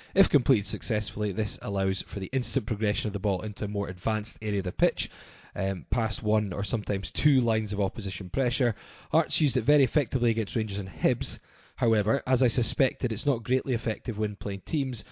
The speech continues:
with highly physical, man-orientated marking teams. It was detrimental to us, uh, in the first quarter. Motherwell played deeper and deeper as it coaxed our backline to push up higher and higher. Um,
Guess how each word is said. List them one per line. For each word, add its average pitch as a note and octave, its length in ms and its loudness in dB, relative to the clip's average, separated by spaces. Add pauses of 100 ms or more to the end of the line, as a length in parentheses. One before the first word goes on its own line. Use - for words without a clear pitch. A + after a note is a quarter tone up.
(180)
with - 140 -6
highly F3 320 2
physical, G#2+ 500 -2
man-orientated G#2 1120 -4
marking F#2 540 -8
teams. G2+ 340 -4 (440)
It - 80 -10
was G#2+ 120 -4
detrimental C3+ 500 2
to B2 220 4
us, - 200 0
uh, - 60 -8
in G#2+ 400 -2
the G2+ 80 -6
first - 340 0
quarter. A2+ 400 0
Motherwell G#2+ 340 -2
played G#2 360 -6
deeper - 240 -2
and G2 140 -6
deeper G#2+ 400 -4 (320)
as G2+ 160 -6
it - 120 -12
coaxed - 320 0
our G#2 80 0
backline G#2 440 -4
to - 80 -12
push - 280 -4
up - 240 -10
higher G#2 300 -6
and F#2+ 120 -10
higher. B2+ 440 -2 (420)
Um, G2 200 -6